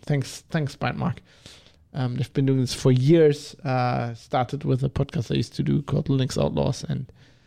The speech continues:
I just appreciate Bytemark. And that's it. Um, if you are, uh, curious, uh, the great,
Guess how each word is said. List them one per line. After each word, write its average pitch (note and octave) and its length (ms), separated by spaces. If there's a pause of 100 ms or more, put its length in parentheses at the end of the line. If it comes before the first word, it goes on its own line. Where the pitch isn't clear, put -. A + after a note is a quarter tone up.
(220)
I B2+ 100
just B2+ 200
appreciate - 440
Bytemark. - 320 (1200)
And F#3+ 80
that's A3+ 220
it. D#4 260
Um, F3+ 720
if F#3 320
you G3 380
are, E3+ 500 (320)
uh, C#3+ 200
curious, C4 640
uh, D3+ 160
the C#3 140
great, C#3+ 380